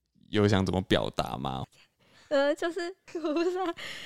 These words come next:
Speaker 1: 不要，不要怕，不要怕。
Speaker 2: 还是我先讲，然后
Speaker 1: 好，你可以先讲。
Speaker 2: 就因为，因为像我们基隆是之前培力单会有换过蛮多次，
Speaker 1: 是。
Speaker 2: 然后可能遇到，就是他们本身的接替可能就，呃，上下届的接替就没有那么流畅，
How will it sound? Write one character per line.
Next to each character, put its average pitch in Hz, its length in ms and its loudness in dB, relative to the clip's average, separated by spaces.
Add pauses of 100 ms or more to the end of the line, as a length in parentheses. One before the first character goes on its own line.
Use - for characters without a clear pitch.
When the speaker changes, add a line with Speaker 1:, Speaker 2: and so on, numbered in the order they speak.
Speaker 1:
不 247 60 4
要， 131 80 10
不 - 160 2
要 117 100 10
怕， 131 220 6
不 104 100 2
要 107 100 8
怕。 135 140 4
Speaker 2:
还 311 100 6
是 370 80 4
我 240 100 4
先 269 200 0
讲， - 220 -4
然 233 100 -6
后 226 100 4
Speaker 1:
好， - 40 2
你 - 100 -2
可 110 120 2
以 107 60 4
先 101 220 0
讲。 - 140 -2
Speaker 2:
就 302 100 6 (180)
因 339 140 0
为， 349 80 -2
因 370 80 -2
为 381 60 -2
像 330 200 2
我 262 60 2
们 220 160 0
基 269 200 -4
隆 214 240 -2
是 247 280 -2 (180)
之 277 180 -2
前 240 180 -4
培 208 160 0
力 240 160 0
单 233 200 2
会 233 200 2
有 185 160 -6
换 226 240 2
过 226 120 4
蛮 185 240 -2
多 190 220 -6
次， - 200 -14 (140)
Speaker 1:
是。 - 120 -4
Speaker 2:
然 220 40 0
后 254 60 0
可 247 120 -2
能 220 180 2
遇 262 80 0
到， 254 240 4 (460)
就 339 120 2
是 359 260 4 (280)
他 - 100 -8
们 330 160 2
本 220 220 2
身 233 240 0
的 214 260 2
接 247 320 2
替 247 240 -2
可 - 140 -4
能 - 120 -12
就， 214 260 0 (640)
呃， 214 200 -6 (160)
上 277 280 4
下 254 200 4
届 233 160 2
的 202 100 2
接 214 160 2
替 226 140 0
就 214 100 -2
没 214 120 2
有 185 60 -2
那 190 80 0
么 202 100 2
流 143 240 -8
畅， - 200 -4